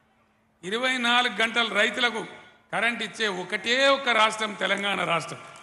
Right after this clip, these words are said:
ఎందుకు శాతం అయితే లేదండి? కాంగ్రెస్ గవర్నమెంట్ ఉన్న కాడ ఇస్తున్నారా? ఇలా కర్ణాటకలో నిన్నగాక మొన్న గెలిచిండ్రు, ఆడ పంటలు ఎండిపోతా ఉన్నాయి, రైతులు రోడ్ల మీద ధర్నా చేస్తా ఉన్నారు.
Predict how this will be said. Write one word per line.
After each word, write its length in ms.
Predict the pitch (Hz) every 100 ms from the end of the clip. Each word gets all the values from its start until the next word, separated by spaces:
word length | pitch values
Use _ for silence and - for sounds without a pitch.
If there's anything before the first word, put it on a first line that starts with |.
| - - _ _ _ - - - - - - -
ఎందుకు 240 | 180 233 -
శాతం 220 | 233 233
అయితే 160 | 240 233
లేదండి? 360 | 233 233 247 226 151 - - - - - _ _ _
కాంగ్రెస్ 380 | 185 240 247 233
గవర్నమెంట్ 400 | 214 226 233 226
ఉన్న 100 | 226 220
కాడ 120 | 220 190
ఇస్తున్నారా? 380 | 226 220 214 240 - - - - _ _ _ -
ఇలా 140 | 202
కర్ణాటకలో 600 | - 180 220 226 220 220
నిన్నగాక 400 | 202 208 214 214
మొన్న 180 | 208 208 180
గెలిచిండ్రు, 400 | 196 208 240 262 208 - - _ 180
ఆడ 120 | 190
పంటలు 380 | 185 190 214 208
ఎండిపోతా 340 | 208 202 208 208
ఉన్నాయి, 300 | 196 226 247 - - - -
రైతులు 320 | 165 220 226 196
రోడ్ల 200 | 202 208
మీద 160 | 208 165
ధర్నా 200 | 180 190
చేస్తా 240 | 185 165 175
ఉన్నారు. 280 | 160 160